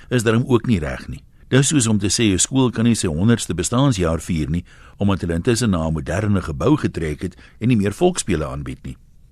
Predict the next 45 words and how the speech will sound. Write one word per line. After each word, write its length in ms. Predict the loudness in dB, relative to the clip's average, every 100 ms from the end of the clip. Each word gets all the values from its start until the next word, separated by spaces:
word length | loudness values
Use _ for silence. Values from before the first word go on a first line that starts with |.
| -2
Ek 180 | -2 2
luister 340 | 4 4 4
nou 140 | 4 4
maar 140 | 4
so 260 | 2 0 0
vyftig 540 | 0 -4 -2 -4 -4
van 140 | -4 -4
die 180 | -4
tagtig 420 | -2 -4 -2 -4 -4
jaar 300 | -6 -4 -2
saam, 340 | 0 0 -4 -14 -20 -8
so 120 | 2
ek 140 | 2 2
is 100 | 0
nog 160 | 2
nie 160 | 2 2
een 120 | 2
van 140 | 2
daai 180 | 0 2
mense 380 | 2 2 0 0
wat 160 | -2 -4
glo 320 | 0 2 0 -2
alles 420 | 0 2 4 2 2
in 80 |
die 120 | 0 0
verlede 400 | -4 -2 0 0
was 240 | -2 -4
beter 400 | 0 0 -2 -8
nie. 140 | -10 -14 -18 -4
Ek 140 | 0
onthou 280 | 2 4 2
wel 280 | 2 0 2
nog 260 | 2 0 -4 -8
hoe 160 | -4 -2
Daniel 440 | 0 2 4 2
Kerstyn 500 | 0 -8 -2 2 2
die 100 | 2
nuus 280 | 2 0 0
gelees 400 | -2 -2 -2 -4
het 220 | -6 -10
in 100 | -8
sy 180 | -6 -4
pak 300 | -2 -4 -4
en 140 | -8
strikdas. 680 | -4 -4 -4 -6 -8 -8